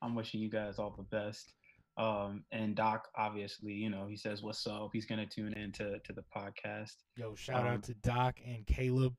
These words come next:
Speaker 2: both of whom were at my wedding, by the way,
Speaker 1: <laughs>
Speaker 2: bro. They, they, it was
Speaker 1: <laughs>
Speaker 2: fun. Talk to Doc about the night of the wedding after we left, you know?
Speaker 1: Night of the wedding?
Speaker 2: Yeah.
Speaker 1: Okay, I'll do that.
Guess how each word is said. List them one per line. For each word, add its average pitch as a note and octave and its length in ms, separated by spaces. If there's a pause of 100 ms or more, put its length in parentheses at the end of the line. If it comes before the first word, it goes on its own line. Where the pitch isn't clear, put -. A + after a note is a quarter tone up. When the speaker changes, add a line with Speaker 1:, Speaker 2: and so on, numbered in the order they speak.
Speaker 2:
both B2+ 260
of A#2+ 120
whom A#2 240
were A2 140
at A#2 180
my G#2 140
wedding, A#2 420
by G#2 240
the C#3+ 100
way, A2 240
Speaker 1:
<laughs> G#2 80
Speaker 2:
bro. A2 200
They, A#2 220 (1200)
they, A#2+ 200
it C3+ 240
was A#2 180
Speaker 1:
<laughs> A2 40
Speaker 2:
fun. A2+ 260 (400)
Talk E3+ 260
to D3 120
Doc D3 340
about B2 380
the A#2 120
night B2 340
of A2+ 180
the A2+ 100
wedding G#2+ 380
after A2+ 400
we G#2+ 160
left, G#2+ 300 (400)
you G#2+ 80
know? G#2+ 160
Speaker 1:
Night B2+ 180
of B2 180
the B2 80
wedding? C3+ 340
Speaker 2:
Yeah. G#2+ 300
Speaker 1:
Okay, - 220 (360)
I'll B2 120
do A2+ 160
that. A2+ 260